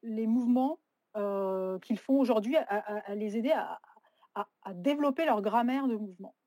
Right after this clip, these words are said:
Ça, c'est le premier, la première chose, je, c'est, c'est, je trouve ça passionnant, je, j'adore faire ça. Et la deuxième chose, c'est le dance storming, quand t'en parlais. Donc, euh, dance storming, c'est pour, euh, le pendant du brainstorming,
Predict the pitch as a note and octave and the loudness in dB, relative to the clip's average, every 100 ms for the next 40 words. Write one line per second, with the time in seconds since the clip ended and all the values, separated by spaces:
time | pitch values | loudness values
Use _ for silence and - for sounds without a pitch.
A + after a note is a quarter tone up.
0 | _ _ _ _ - C4+ C4+ A3+ - A#3+ | _ _ _ _ -2 -2 -2 -4 -2 0
1 | A#3+ A#3 A3 G#3 A#3+ B3 A3 D#4 B3+ G3 | 0 -2 -2 -2 0 -2 -2 -4 -2 -4
2 | F#3 - G#3 - G#3 F#3+ G#3+ G#3 - A3 | -4 -4 -6 -2 -2 -2 -6 -2 2 2
3 | B3 A#3+ C4 A#3+ B3 G#3+ F#3 F#3+ G3+ - | 2 -2 -2 -2 -4 -6 -6 -6 -6 -6
4 | - - A#3 - - - - - - G#3 | -10 -6 -8 -8 -18 -20 -20 -12 2 4
5 | G#3+ C4+ E4 C4+ C4 D#4+ F4 - - A3 | 4 4 4 4 4 2 -2 -4 -2 0
6 | G#3+ G3 B3+ C4+ B3 A#3+ D#4+ F4 A3+ A3 | 2 2 2 0 -2 0 -2 -2 -4 -2
7 | - G#3+ G#3 A3 D#4+ B3 G3+ - F#3 F#3 | -4 -2 0 0 -2 -4 -6 -6 -4 -4
8 | F3+ G#3 A3 - A#3 B3+ C#4 B3+ G3 - | -2 -2 -2 -2 2 2 2 -2 -10 -6
9 | F#3 F3+ F3 E3 D3 A2 A2+ F3 F#3 B3 | -4 -2 -2 -6 -8 -12 -10 -6 0 4
10 | A#3+ B3+ B3+ G3+ F3+ A3+ A#3 B3 A#3+ G#3+ | 6 6 4 0 0 2 2 2 0 0
11 | B3+ | 0